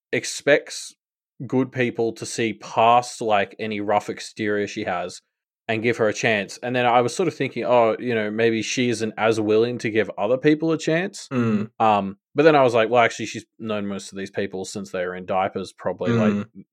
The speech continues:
Speaker 1: and, you know, c-, even just in this conversation here, a few of them give up, <laughs> like, their chance.
Speaker 2: Yeah.
Speaker 1: Um,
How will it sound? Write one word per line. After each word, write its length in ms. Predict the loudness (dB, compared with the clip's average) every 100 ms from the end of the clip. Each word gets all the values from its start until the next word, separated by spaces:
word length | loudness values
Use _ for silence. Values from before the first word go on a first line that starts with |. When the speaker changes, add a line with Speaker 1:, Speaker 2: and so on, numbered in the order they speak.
| _ -20 -20 _
Speaker 1:
and, 240 | -8 -8 -8
you 140 | -6
know, 100 | -6 -10 -18
c-, 80 | -20 -20 -20 -2
even 280 | 0 0 -2
just 320 | 0 -2 -2
in 400 | -2 -2 -2 -2
this 240 | -2 -2 0
conversation 760 | 0 2 0 -2 -2 0 -2
here, 280 | 2 2 0
a 40 |
few 220 | -2 0
of 60 | 2
them 180 | 0 -2
give 180 | -2 0
up, 240 | 0 -2 _ -8
<laughs> 220 | -6 0
like, 320 | 2 2 0
their 140 | -2
chance. 560 | 0 0 0 0 -10 -18 -20 -12 -2
Speaker 2:
Yeah. 220 | 0 2 2 2
Speaker 1:
Um, 100 | 0